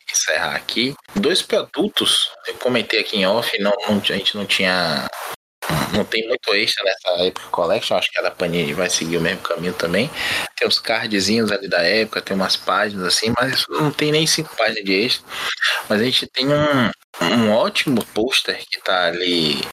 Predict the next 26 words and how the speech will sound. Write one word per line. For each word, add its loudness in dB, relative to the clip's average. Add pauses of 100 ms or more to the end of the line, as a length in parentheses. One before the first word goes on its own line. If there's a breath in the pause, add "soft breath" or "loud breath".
(140)
no 0
meio 2
desse 0
gibizinho, 0
que -6
foi 2
material 2
promocional 0
lá 2
nos -4
Estados -6
Unidos, -2
que -4
a 2
gente 0
nunca 0
tinha 2
visto 0
aqui. 2
A 2
primeira 0
vez 2
que 0
eu 2
vi 2
isso 0